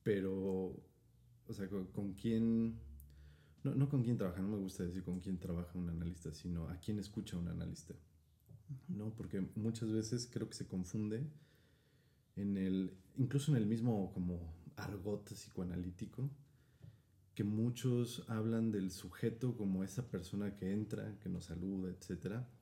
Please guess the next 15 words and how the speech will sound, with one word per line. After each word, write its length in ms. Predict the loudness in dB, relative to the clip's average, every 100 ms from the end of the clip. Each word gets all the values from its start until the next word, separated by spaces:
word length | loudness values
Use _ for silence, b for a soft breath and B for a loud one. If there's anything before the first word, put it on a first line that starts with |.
| _ _ _ _ _ _ _ _
y 360 | -2 0 0 0
se 220 | -2 -4
utiliza 380 | -2 -2 0 0
como 160 | 2 2
indiscriminadamente, 1120 | 2 0 0 2 2 2 2 0 -2 -2 -4 -6 b b b b b b _ _ _ _ _ -2
cuando 680 | 0 2 4 6 6 4 0
realmente 640 | 0 2 2 2 2 2
de 80 | 2
lo 140 | 2 -2
que 80 |
se 80 | -6
está 180 | -6 -2
hablando 560 | 2 2 4 2 2 0
en 120 | -2
psicoanálisis 920 | -4 -4 0 2 2 0 -2 -6 -6